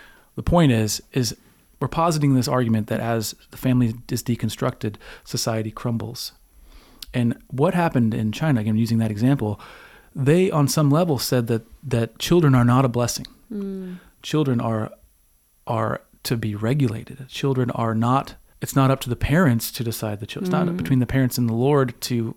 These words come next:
Speaker 1: decide when to have kids. It's up to the, the parents. It's
Speaker 2: It's up to
Speaker 1: between
Speaker 2: the
Speaker 1: the, the
Speaker 2: government.
Speaker 1: government and the parents,
Speaker 2: Mm.
Speaker 1: and the government has said you can only have one. Well, it's not gonna end well. It's not gonna go well.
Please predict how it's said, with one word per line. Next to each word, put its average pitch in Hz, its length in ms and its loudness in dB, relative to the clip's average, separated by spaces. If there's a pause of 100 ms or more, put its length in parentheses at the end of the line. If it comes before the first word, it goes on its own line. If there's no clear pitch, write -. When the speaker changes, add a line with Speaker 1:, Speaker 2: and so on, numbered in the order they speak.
(140)
Speaker 1:
decide 113 320 -2
when 113 140 0
to 110 60 0
have 107 200 -4
kids. 107 340 -4
It's - 120 -8
up 127 140 -2
to 117 120 -6
the, 110 160 -8
the 127 160 -6
parents. 117 440 -4 (840)
It's - 100 -10
Speaker 2:
It's - 40 -6
up - 60 -2
to - 40 -4
Speaker 1:
between 131 220 4
Speaker 2:
the 139 80 0
Speaker 1:
the, 160 60 -4
the 143 280 -2
Speaker 2:
government. 104 40 -12
Speaker 1:
government 135 500 4
and 110 160 0
the 110 80 -4
parents, 110 440 -4
Speaker 2:
Mm. 165 100 -6
Speaker 1:
and 113 100 -2
the 113 40 -4
government 135 340 2
has 107 100 -4
said 117 200 -2
you 110 80 -6
can 117 100 -6
only 110 120 -2
have 107 120 -4
one. 117 280 4 (500)
Well, 151 300 -2
it's - 120 -2
not 190 120 0
gonna 139 120 4
end 139 140 4
well. 107 240 -2
It's - 100 -12
not 165 80 2
gonna 160 140 4
go 127 120 6
well. 101 240 -2